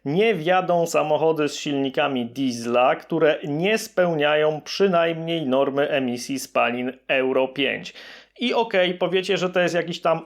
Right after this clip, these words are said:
lokalny folklor, bo kogo hookers obchodzi Warszawa?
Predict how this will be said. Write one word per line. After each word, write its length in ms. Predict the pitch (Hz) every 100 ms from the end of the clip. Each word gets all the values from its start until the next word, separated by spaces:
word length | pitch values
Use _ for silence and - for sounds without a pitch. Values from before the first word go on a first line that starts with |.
| -
lokalny 720 | 156 170 139 135 131 131 - _
folklor, 600 | 190 190 185 175 165 143
bo 140 | 143
kogo 480 | 139 165 165 160 156 - - _ -
hookers 600 | 196 190 147 147 147 - -
obchodzi 600 | 185 - 151 135 143 135 - -
Warszawa? 1000 | 117 151 156 - 139 131 156 214 -